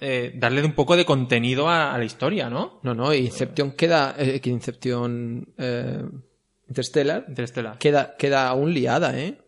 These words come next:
Speaker 2: Porque si la ves con alguien que no entiende mucho el tema científico, físico, teórico,
Speaker 1: Hmm.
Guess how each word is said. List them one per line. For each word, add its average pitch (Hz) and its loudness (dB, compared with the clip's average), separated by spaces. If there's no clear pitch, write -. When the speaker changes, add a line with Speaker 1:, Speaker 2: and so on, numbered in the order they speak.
Speaker 2:
Porque 127 -2
si 139 -2
la 123 2
ves 123 2
con 151 2
alguien 156 0
que 151 0
no 143 0
entiende 143 -4
mucho 139 0
el 135 -2
tema 135 -2
científico, 131 0
físico, 131 -2
teórico, 139 -2
Speaker 1:
Hmm. 123 -12